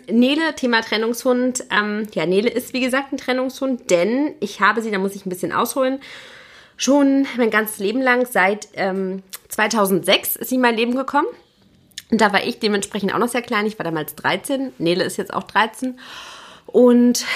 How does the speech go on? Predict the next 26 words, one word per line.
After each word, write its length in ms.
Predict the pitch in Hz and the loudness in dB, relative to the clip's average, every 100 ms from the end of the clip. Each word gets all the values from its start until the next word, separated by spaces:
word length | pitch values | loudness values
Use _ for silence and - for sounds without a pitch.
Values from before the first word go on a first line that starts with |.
| - | -6
wir, 440 | 196 233 240 226 214 - | 0 0 2 0 -2 -4
ja, 300 | 214 160 - | 0 0 0
haben, 520 | 180 185 208 220 247 247 - | 2 2 2 -2 -2 -6 -14
wie 180 | 208 226 | -6 -2
ihr 60 | 220 | 0
merkt, 460 | 196 190 208 - | 0 -2 -4 -6
schon 120 | - 196 | -2 0
eine 60 | |
ganze 360 | 170 170 214 190 | 2 0 0 0
Weile 320 | 156 185 190 - | 2 2 0 -2
<laughs> 40 | |
zusammen 500 | - 196 175 170 165 | 0 2 2 0 -4
verbracht. 520 | - 156 147 247 - - - - - - - | -6 0 0 0 -4 -16 -18 -18 -20 -12 -2
Und 720 | 190 196 196 196 196 196 190 - - _ _ - | 2 2 2 2 2 0 -2 -6 -10 _ _ -4
wir 200 | 196 240 | 2 4
hatten 340 | - 208 220 | 4 0 -2
zusammen 520 | 220 208 175 180 196 | -2 2 2 2 0
eine, 640 | 175 - 156 160 151 156 151 - - | 0 0 0 -2 -2 -4 -8 -16 -14
eine 220 | - 156 151 | -4 -2 -2
Trennung, 560 | - 147 147 127 123 - - _ _ _ - | -2 0 -2 -2 -6 -12 -20 _ _ _ -4
die 160 | 175 | -2
wir, 320 | 160 160 151 - | 2 2 2 -4
die, 260 | - 156 143 143 | -6 -4 -4 0
ja, 240 | 151 135 - - | 0 0 -8 -12
die 120 | 151 | -8
wir 240 | 139 131 | -4 -4